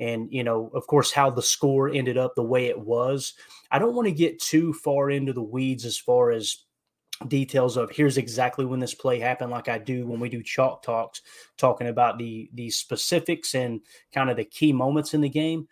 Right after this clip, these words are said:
But I broke it down from a perspective of, okay, here's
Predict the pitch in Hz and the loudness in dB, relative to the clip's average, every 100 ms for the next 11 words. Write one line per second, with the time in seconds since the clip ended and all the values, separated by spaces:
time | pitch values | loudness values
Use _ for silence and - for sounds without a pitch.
0 | _ _ _ 127 117 131 208 196 151 151 | _ _ _ 2 2 2 2 2 2 2
1 | 151 135 139 127 117 120 - - 123 - | 2 0 -2 -2 -2 -6 -4 -2 -2 -4
2 | 113 120 123 - 131 110 170 165 | 0 2 2 0 -2 0 -2 -2